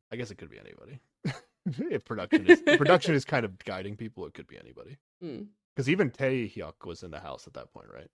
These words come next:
Speaker 2: Yes.
Speaker 1: Okay,
Speaker 2: Yeah.
Speaker 1: okay. All right. Um, okay, so we talked about Junghyun a little bit. Is there
Speaker 2: Mm-hmm.
Speaker 1: any events throughout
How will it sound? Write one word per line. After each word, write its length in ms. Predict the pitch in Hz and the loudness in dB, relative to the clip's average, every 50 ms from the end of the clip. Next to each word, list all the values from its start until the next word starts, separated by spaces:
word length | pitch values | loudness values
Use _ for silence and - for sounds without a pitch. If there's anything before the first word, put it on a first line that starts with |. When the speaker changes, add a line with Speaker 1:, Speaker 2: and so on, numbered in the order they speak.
| _ - | _ -18
Speaker 2:
Yes. 640 | 190 180 180 - - - - - _ _ _ - - | -16 -12 -10 -12 -12 -12 -16 -20 _ _ _ -16 -16
Speaker 1:
Okay, 160 | - - - - - | -16 -14 -16 -16 -16
Speaker 2:
Yeah. 80 | - | -16
Speaker 1:
okay. 140 | 101 - - - - _ _ _ _ _ _ _ - | -16 -16 -18 -20 -20 _ _ _ _ _ _ _ -10
All 80 | 104 | -8
right. 260 | 92 64 53 - - - | -8 -8 -10 -12 -12 -10
Um, 580 | 104 104 101 98 95 92 92 92 92 92 95 87 _ _ _ _ _ - | -8 -6 -6 -6 -6 -6 -8 -10 -12 -14 -16 -20 _ _ _ _ _ -20
okay, 180 | - - - - | -18 -16 -18 -18
so 140 | - - 95 | -16 -16 -16
we 80 | 90 | -14
talked 240 | - 113 101 - - | -12 -12 -12 -12 -10
about 220 | 127 120 113 - _ _ _ | -10 -12 -12 -12 _ _ _
Junghyun 540 | - 82 71 - - - 71 69 101 117 - _ _ _ _ _ _ - | -16 -16 -16 -16 -18 -18 -18 -16 -16 -18 -20 _ _ _ _ _ _ -20
a 40 | - | -20
little 180 | - - - | -18 -18 -18
bit. 240 | - - - - - _ | -18 -18 -18 -20 -16 _
Is 140 | 202 202 175 | -12 -10 -10
there 100 | 175 - | -10 -10
Speaker 2:
Mm-hmm. 20 | |
Speaker 1:
any 360 | 202 202 110 110 107 104 95 92 | -10 -10 -10 -10 -10 -8 -8 -10
events 460 | 85 85 98 95 85 80 78 - - | -10 -10 -12 -12 -12 -12 -12 -16 -18
throughout 460 | - - 80 78 80 73 64 69 - | -16 -16 -14 -12 -10 -10 -10 -12 -14